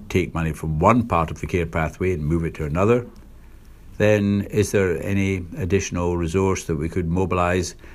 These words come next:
that's of lower value elsewhere in the musculoskeletal programme budget? Then there may come a time where we want to move money into the musculoskeletal programme budget from some other budget, but we need to assess the value of that.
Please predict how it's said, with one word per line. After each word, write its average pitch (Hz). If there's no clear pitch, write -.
that's 85
of 90
lower 98
value 87
elsewhere 92
in 92
the 95
musculoskeletal 101
programme 92
budget? 71
Then 196
there 117
may 87
come 85
a 82
time 82
where 82
we 80
want 90
to 80
move 82
money 85
into 113
the 76
musculoskeletal 80
programme 107
budget 78
from 82
some 98
other 160
budget, -
but 101
we 113
need 76
to 87
assess 67
the 85
value 71
of 65
that. 64